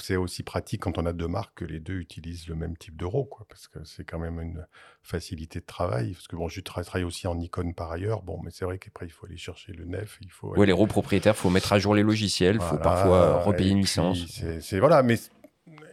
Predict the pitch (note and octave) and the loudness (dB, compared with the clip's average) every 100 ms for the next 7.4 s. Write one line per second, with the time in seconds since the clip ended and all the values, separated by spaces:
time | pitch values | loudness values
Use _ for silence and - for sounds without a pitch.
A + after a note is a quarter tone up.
0 | - - - - - C#3+ - A2+ B2 C#3 | -20 -16 -6 0 4 6 6 6 8 8
1 | C3+ A#2+ - A2+ A#2 A2 A2 G2 F#2+ F#2 | 8 6 6 6 6 6 6 6 8 6
2 | F#2 G2+ F#2+ G2+ A2+ G#2+ F#2 - G#2 G#2 | 4 2 4 6 6 4 2 0 -2 2
3 | B2 B2 F#2+ F#2+ E2+ - - F2 - D#2+ | 8 8 8 4 -2 -4 -4 -4 -4 -8
4 | - F2+ G2+ G#2 F#2 F2 E2+ E2+ E2 E2+ | -6 -2 2 2 0 -2 -4 -6 -6 -8
5 | F2 F#2+ F2 E2 E2+ - F#2 - F#2 - | -8 -6 -6 -6 -10 -8 -10 -8 -8 -2
6 | G2+ G2 G#2+ - F2 - F2 - D#2+ D#2 | -4 -4 -12 -10 -8 -6 -8 -8 -8 -8
7 | D#2 E2+ G2+ | -6 -2 0